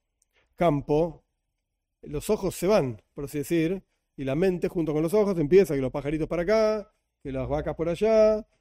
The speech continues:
que los caballos por otro lado. Es imposible concentrarse en un lugar así. De hecho, si uno por alguna razón está en un lugar así y tiene que rezar en un lugar así, por ejemplo un bosque o algo por el estilo, lo ideal es rezar frente a un árbol. No porque uno le está rezando al árbol,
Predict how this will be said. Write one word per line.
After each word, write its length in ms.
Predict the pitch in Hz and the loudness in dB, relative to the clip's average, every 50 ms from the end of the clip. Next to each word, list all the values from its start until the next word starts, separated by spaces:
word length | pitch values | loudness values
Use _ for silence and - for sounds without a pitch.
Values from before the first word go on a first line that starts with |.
| _ _ | _ _
que 80 | - | -6
los 100 | 139 123 | -6 -2
caballos 360 | - 151 151 156 151 - 151 143 | 2 2 4 4 4 2 -2 -4
por 120 | 170 165 | -4 -2
otro 160 | 175 160 202 | -2 0 2
lado. 400 | 208 226 220 214 214 220 214 214 - - _ _ _ | 4 4 6 6 6 6 4 4 0 -6 _ _ _
Es 180 | - - 147 - | -14 -10 -8 -6
imposible 460 | 160 143 139 160 - - 214 214 202 | -4 -4 -4 -4 -2 0 2 4 4
concentrarse 920 | 180 175 151 - 160 143 139 170 170 165 151 139 - - 151 156 165 180 - _ _ _ _ _ - | 4 2 0 0 -2 -4 -2 0 2 2 2 0 -2 -4 -4 -4 -4 -6 -8 _ _ _ _ _ -6
en 80 | - 147 | -4 -2
un 80 | 143 | 0
lugar 200 | 147 139 143 139 | 2 2 2 0
así. 280 | 131 117 - - 131 - _ _ _ _ _ _ _ _ - | 0 -2 -6 -10 -16 -18 _ _ _ _ _ _ _ _ -4
De 220 | 139 143 170 175 | 0 2 4 2
hecho, 480 | 156 165 - 156 156 170 196 190 - _ _ _ _ _ _ _ _ _ _ _ _ - _ _ _ _ _ _ | 2 0 0 0 0 0 0 -2 -8 _ _ _ _ _ _ _ _ _ _ _ _ -20 _ _ _ _ _ _
si 260 | - - - 175 147 | -16 -10 -4 -2 2
uno 300 | 143 165 180 175 151 123 | 4 6 8 8 6 6
por 120 | 143 135 | 4 0
alguna 320 | 131 131 143 175 196 202 185 | -4 -2 -2 -2 -2 -2 -2
razón 260 | 165 - - 185 170 | -4 -4 -2 0 0
está 480 | 143 - - _ - 196 214 254 247 | -2 -2 -6 _ -2 0 2 4 4
en 120 | 202 180 156 | 4 4 4
un 80 | 147 143 | 4 4
lugar 220 | 143 143 147 135 | 4 4 2 2
así 340 | 139 - - 160 151 143 139 | 0 -2 0 0 0 0 -2
y 60 | 139 | -4
tiene 260 | - - 175 185 185 | -4 -2 0 0 0
que 100 | 156 170 | 0 -2
rezar 200 | 147 143 - 170 | -4 -4 -2 0
en 40 | 165 | 0
un 40 | 160 | 2
lugar 160 | 151 156 156 151 | 2 2 0 0
así, 140 | 135 - | 0 0
por 100 | 170 160 | -2 -2
ejemplo 240 | 151 131 165 151 143 | -2 -4 -4 -4 -2
un 100 | 135 123 | -2 -2
bosque 400 | 127 170 214 202 165 127 - - | 0 2 4 4 2 2 0 -2
o 60 | 151 | -2
algo 120 | 165 175 170 | 0 0 0
por 100 | 170 196 | 0 0
el 40 | 202 | 0
estilo, 420 | - - 202 190 202 220 220 214 - _ _ _ - | 0 0 2 4 4 4 2 0 -4 _ _ _ -2
lo 120 | 143 139 | 2 2
ideal 240 | 143 143 165 202 214 | 2 4 2 2 0
es 100 | 185 156 | 0 -2
rezar 260 | 165 151 - 185 180 | -4 -6 -4 -4 -4
frente 220 | - 175 165 151 156 | -2 0 0 2 2
a 40 | |
un 100 | 151 160 | 4 6
árbol. 400 | 185 165 139 123 123 120 123 120 - _ _ _ _ - | 6 6 6 4 2 -2 -6 -10 -14 _ _ _ _ -2
No 140 | 175 208 | 0 2
porque 140 | 214 240 208 | 4 4 6
uno 80 | 202 190 | 6 6
le 60 | 175 | 6
está 160 | - - 175 | 4 2 0
rezando 480 | 160 160 147 - - 175 165 156 147 143 | 0 0 -2 0 0 2 2 4 4 4
al 80 | 151 | 4
árbol, 380 | 175 165 147 135 131 123 120 120 | 6 6 6 4 4 2 0 -4